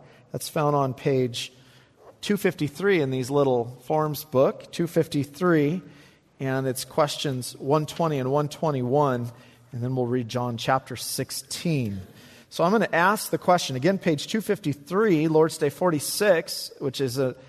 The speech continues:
exposition of the Lord's Prayer for us. Question one twenty is this question. Please respond with the answer. Why has Christ commanded us to address God as our Father?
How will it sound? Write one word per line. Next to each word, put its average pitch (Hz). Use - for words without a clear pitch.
exposition 160
of 147
the 135
Lord's 135
Prayer 220
for 120
us. 131
Question 143
one 160
twenty 143
is 120
this 143
question. 127
Please 120
respond 127
with 120
the 127
answer. 127
Why 185
has 160
Christ 180
commanded 156
us 127
to 147
address 151
God 131
as 127
our 113
Father? 98